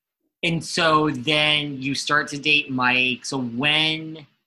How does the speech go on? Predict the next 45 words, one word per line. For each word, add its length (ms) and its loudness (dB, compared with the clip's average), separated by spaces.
when 380 -2
did 200 -2
you 140 0
realize, 720 0
like, 180 -2
how 220 2
did 240 -4
you 160 -2
get 280 -6
to 100 -10
be, 320 -2
like, 120 -8
on 480 0
the 60 -6
show? 340 2
You 140 -2
know 60 2
what 60 4
I 40 2
mean? 60 -4
He's 120 -4
just 220 -6
like, 160 -4
"You're 160 -10
part 160 -2
of 60 -6
my 180 -4
life." 320 -2
Like, 140 -18
was 100 -18
that 240 0
a 60 -10
discussion 580 -4
of, 180 -4
like, 340 -10
"Well, 180 -2
they're 140 -6
gonna 180 -4
film 260 -8
my 120 -2
life 380 -2
and 100 -14
here 160 -10
you 240 -16
are. 640 2